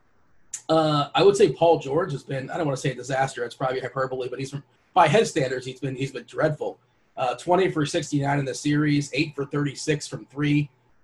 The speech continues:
That's bad. Uh, I don't know if it's, like, a shoulder, if it's a small sample size. I don't even know what's going on. He came out and said, it was a great quote. He's like, he's like, "I gotta say, if I was playing better, I feel like we'd be doing better." It's like,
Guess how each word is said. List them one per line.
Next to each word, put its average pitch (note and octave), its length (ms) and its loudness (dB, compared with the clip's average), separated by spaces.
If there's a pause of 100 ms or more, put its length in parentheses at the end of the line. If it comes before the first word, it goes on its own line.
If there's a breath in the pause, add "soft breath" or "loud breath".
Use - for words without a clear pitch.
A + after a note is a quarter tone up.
(220)
That's G#3 240 0
bad. A#3+ 680 2 (460)
Uh, B2 440 0
I D3 100 2
don't F3 120 4
know E3+ 60 8
if D3+ 100 4
it's, D3 120 -2
like, D3 100 -2
a - 60 -12
shoulder, B3 500 4
if D#3 100 0
it's - 140 -4
a - 40 -14
small B2+ 300 -6
sample G#3+ 380 -4
size. G#3 360 4
I E3 60 4
don't D#3 100 2
even D3 100 2
know C#3+ 60 4
what's C#3 120 -4
going C#3 180 -2
on. C3+ 120 0
He A#3 100 4
came A3 240 4
out - 140 2
and D3 100 2
said, F3 180 4
it D3+ 60 4
was C3+ 100 0
a D3 60 2
great D#3 240 4
quote. E3+ 200 6
He's C3 120 0
like, C3+ 220 -2 (400 soft breath)
he's D#3+ 100 -2
like, F#3 100 4
"I A3+ 60 6
gotta B3+ 240 6
say, A3+ 300 6
if D3+ 100 2
I A3 100 6
was A3+ 160 6
playing G#3+ 340 2
better, F#3 320 4
I C#3+ 80 0
feel G#3 200 0
like F#3 120 0
we'd F#3+ 160 -2
be E3 80 -2
doing E3+ 280 4
better." F3 380 0
It's - 100 -10
like, C#3+ 80 -4